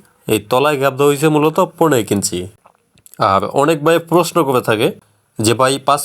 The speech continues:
মিলি বেলজিয়াম রড দিয়ে দাপুরি বানালে এটা কীরকম মজবুত হবে, মানে দাপুরির মধ্যে উঠে বিভিন্ন সময়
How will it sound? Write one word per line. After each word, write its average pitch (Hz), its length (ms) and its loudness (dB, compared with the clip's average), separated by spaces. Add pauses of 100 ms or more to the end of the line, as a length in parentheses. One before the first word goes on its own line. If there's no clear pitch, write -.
মিলি 160 160 2
বেলজিয়াম 135 440 0
রড 143 140 2
দিয়ে 147 240 2
দাপুরি 135 320 -2
বানালে 135 360 0
এটা 123 160 -2
কীরকম 170 400 2
মজবুত 123 320 0
হবে, 95 220 2
মানে 101 260 0
দাপুরির 110 340 0
মধ্যে 117 280 0
উঠে 120 400 0
বিভিন্ন 107 380 -2
সময় 135 320 0